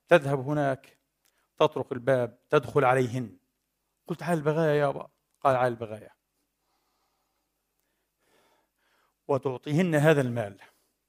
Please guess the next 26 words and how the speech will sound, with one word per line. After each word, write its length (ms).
تعطي 240
كل 220
واحدة 380
صرة 420
فيها 200
نقود 340
ذهبية 420
أو 60
فضية، 500
تقول 300
لها: 380
'هذا 160
من 300
الشيخ 420
بدر 240
الدين 240
الحسني، 480
وهو 220
يطلب 320
منك 260
أن 180
تدعي 360
له 160
الله 260
عز 200
وجل، 280